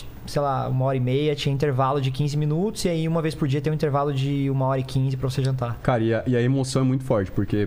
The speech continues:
Speaker 2: por exemplo, a gente tá lá de fora, primeiro, vendo um representante brasileiro jogando o, o, o decathlon, né, como o Yuri falou, várias modalidades, isso a gente nunca viu no Brasil,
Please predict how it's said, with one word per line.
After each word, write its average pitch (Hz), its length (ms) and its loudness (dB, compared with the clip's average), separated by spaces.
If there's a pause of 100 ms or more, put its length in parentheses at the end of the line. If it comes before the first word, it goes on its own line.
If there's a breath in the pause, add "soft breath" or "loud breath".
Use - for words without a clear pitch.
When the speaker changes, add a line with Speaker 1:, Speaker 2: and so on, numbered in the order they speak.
(100)
Speaker 2:
por 104 120 2
exemplo, 101 240 0
a 92 40 0
gente 95 160 -2
tá 110 80 2
lá 104 160 2
de 110 120 -4
fora, 113 260 2
primeiro, 127 340 2
vendo 113 300 2
um 139 160 2
representante 127 580 0
brasileiro 120 540 0
jogando 110 380 0
o, 95 840 0
o, 107 80 0
o 107 40 0
decathlon, 110 560 0
né, 104 100 0
como 107 160 0
o 104 40 2
Yuri 104 120 -2
falou, 107 240 0
várias 110 280 0
modalidades, 110 600 0
isso 110 180 0
a - 20 0
gente 113 300 0
nunca 117 340 0
viu 101 240 0
no 135 120 -2
Brasil, 98 400 0